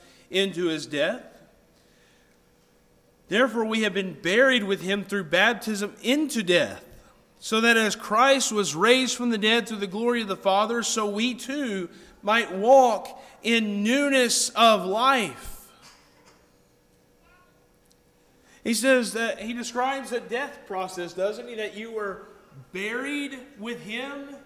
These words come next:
so that you were raised up from the dead to walk in newness of life.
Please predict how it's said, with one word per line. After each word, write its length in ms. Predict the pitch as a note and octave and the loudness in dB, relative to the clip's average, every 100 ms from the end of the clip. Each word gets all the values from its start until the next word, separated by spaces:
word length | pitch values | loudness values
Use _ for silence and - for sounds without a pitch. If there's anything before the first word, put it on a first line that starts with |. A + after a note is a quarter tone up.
| - _ _ _ _ _ _ _ _ _ _ _ _ | -20 _ _ _ _ _ _ _ _ _ _ _ _
so 100 | G#3 | -10
that 180 | A3+ G#3+ | -8 -6
you 160 | B3 | -6
were 180 | A#3 G#3+ | -6 -6
raised 680 | F3 F3 A#3 C4 B3+ F#3+ - - | -4 -4 -4 -4 -6 -10 -14 -10
up 500 | G#3 B3+ B3+ - - - - _ _ _ _ _ _ _ _ _ _ _ _ | -4 -2 -2 -8 -18 -20 -20 _ _ _ _ _ _ _ _ _ _ _ _
from 160 | G3+ G3+ | -20 -16
the 80 | |
dead 400 | F#3+ G3 A3+ A#3+ - - _ _ _ _ _ _ _ G4+ G#4 _ _ _ _ _ _ _ _ _ | -12 -12 -12 -16 -20 -20 _ _ _ _ _ _ _ _ _ _ _ _ _ _ _ _ _ _
to 100 | G3 | -16
walk 680 | D#3+ C#3+ F#3 A#3+ A#3+ - - | -14 -8 -6 -4 -8 -14 -14
in 400 | F#3+ E3 D#3 D#3+ | -14 -14 -14 -10
newness 1000 | F3+ A3 B3+ C4 C#4 C4+ - - - - | -8 -6 -8 -12 -12 -12 -14 -16 -18 -12
of 300 | G#3+ A3+ G3 | -6 -6 -6
life. 320 | G3+ G#3+ C4+ | -8 -8 -10